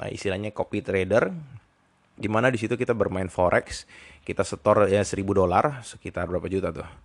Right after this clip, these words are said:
Empat belasan juta gitu ya, empat belasan juta setor dalam seribu dolar, ntar kita akan dapat di situ, dan seribu dolar itu akan dimainin. Katanya copy trader ada seorang trader yang luar biasa yang selalu menang gitu. Eh, setiap apa dia beli apa,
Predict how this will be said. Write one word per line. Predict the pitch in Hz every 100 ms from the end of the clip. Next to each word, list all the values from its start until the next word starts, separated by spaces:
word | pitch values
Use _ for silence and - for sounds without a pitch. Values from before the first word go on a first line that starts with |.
| - - - _
Empat | - 82
belasan | 98 95 - 90 92
juta | 92 104 98
gitu | 95
ya, | 98 127
empat | 104
belasan | 95 95 92
juta | 92 -
setor | 98 95 92
dalam | 92
seribu | 90 90 90
dolar, | 90 92 123 151 - - - -
ntar | 101
kita | 95 92
akan | 92 90
dapat | - -
di | 73
situ, | 90 82 135 156
dan | 110 98 95
seribu | 95 98 95
dolar | 95 95
itu | 98
akan | 123 107
dimainin. | 95 90 87 90 127 165 160
Katanya | - - 110
copy | 117 107 101
trader | - 95 92 120 107
ada |
seorang | - 65 92 90
trader | - 90 90
yang | 90
luar | 90 90 87
biasa | 92 85 - 98
yang | 90
selalu | - 90 92 90
menang | 90 110 110
gitu. | 117 143 - - - - _
Eh, | - 95 90 80
setiap | - -
apa | - - 104
dia | 101
beli | 92 95
apa, | - 87 - 143 151 147